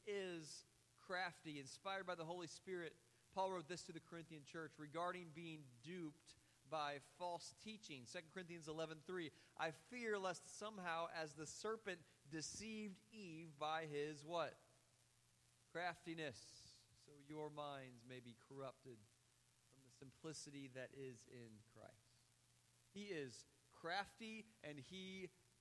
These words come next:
deceives. The next blank on your outline. They, they kinda go hand in hand. To deceive is to trick. To deceive is to purposefully or secretively get somebody to believe a lie, to sell a bill of goods. To deceive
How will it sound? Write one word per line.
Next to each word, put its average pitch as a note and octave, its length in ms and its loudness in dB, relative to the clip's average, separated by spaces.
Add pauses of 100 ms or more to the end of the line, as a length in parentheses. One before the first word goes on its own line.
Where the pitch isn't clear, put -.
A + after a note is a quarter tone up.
(140)
deceives. C#3+ 640 -2
The C#3 100 -4
next D3 280 -2
blank C3+ 280 -4
on B2+ 100 -8
your B2 120 -10
outline. A2+ 460 -4 (960)
They, D#3 160 -6 (100)
they D#3+ 140 -2 (160)
kinda G3 160 -2
go D#3+ 220 2
hand D3+ 400 -4
in C3+ 80 -4 (120)
hand. C3 260 -4
To E3+ 80 -6
deceive F#3+ 640 -6 (280)
is D#3+ 320 -2
to C#3 80 -10 (200)
trick. D3+ 220 2 (380)
To F3+ 80 -4
deceive F#3+ 420 -2
is E3+ 140 0
to D#3 260 -4 (460)
purposefully D#3 960 0 (440)
or D#3 180 0
secretively C#3+ 960 -4 (300)
get F3+ 120 0
somebody F3 440 2
to D3+ 100 -2
believe D3 460 -2
a D3 60 0
lie, D3 260 4
to C3+ 100 -4
sell G3 380 4
a E3+ 40 4
bill F#3 280 4
of D3 160 -2
goods. D3+ 320 4
To D#3+ 100 -10
deceive E3+ 640 -4